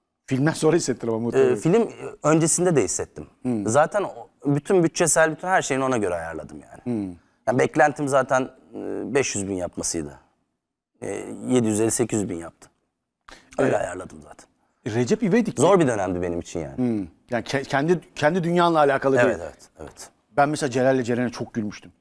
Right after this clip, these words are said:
Speaker 2: Güzel, <laughs> güzel film o.
Speaker 1: Ya çok, ben Osman Pazarlama'ya da hiç yani fena, o da hiç
Speaker 2: O da
Speaker 1: yani
Speaker 2: güzel film.
Speaker 1: hakkı yenmemesi gereken
Speaker 2: Evet.
Speaker 1: bir film o.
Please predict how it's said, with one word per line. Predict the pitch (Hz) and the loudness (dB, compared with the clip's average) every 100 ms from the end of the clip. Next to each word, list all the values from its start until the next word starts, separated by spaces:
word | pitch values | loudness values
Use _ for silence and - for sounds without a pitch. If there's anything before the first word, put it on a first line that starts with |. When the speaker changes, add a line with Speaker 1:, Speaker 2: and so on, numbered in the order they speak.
| - | -2
Speaker 2:
Güzel, | 95 117 | 0 0
<laughs> | - | 0
güzel | 120 123 131 | 2 2 2
film | 131 107 | 0 -4
o. | 92 | -6
Speaker 1:
Ya | 113 | -4
çok, | - 131 | -4 -2
ben | 127 | -4
Osman | 104 156 156 | -2 -2 2
Pazarlama'ya | 147 143 147 156 160 | 4 4 4 4 2
da | |
hiç | 139 131 | 0 0
yani | 143 139 139 | 4 4 4
fena, | 151 160 160 | 2 4 4
o | 170 | 4
da | 185 | 4
hiç | 180 175 | 4 4
Speaker 2:
O | |
da | 190 | 6
Speaker 1:
yani | 175 180 | 8 6
Speaker 2:
güzel | 143 123 | 4 4
film. | |
Speaker 1:
hakkı | 127 160 190 | 4 4 6
yenmemesi | 185 196 190 165 | 6 6 2 2
gereken | 180 175 180 165 | 4 6 6 4
Speaker 2:
Evet. | 143 | 2
Speaker 1:
bir | 160 | 0
film | 160 | 4
o. | 180 | 2